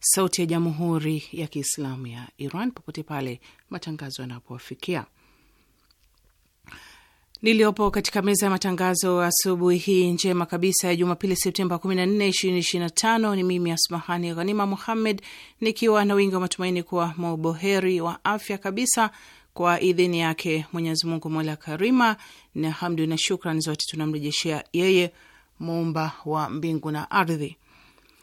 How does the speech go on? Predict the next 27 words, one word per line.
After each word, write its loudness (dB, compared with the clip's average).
Na 8
katika 4
meza 8
ya 6
matangazo 2
asubuhi 0
hii 2
tumewaandalia 2
taarifa -2
ya -6
habari 0
za 0
kikanda -2
na -2
kimataifa. 0
Tutakuwa -2
na -2
uchambuzi -2
wetu 0
wa 0
kisiasa -2
ambao 0
kichwa -6
chake -4
cha -6
maneno 0
kinasema, 0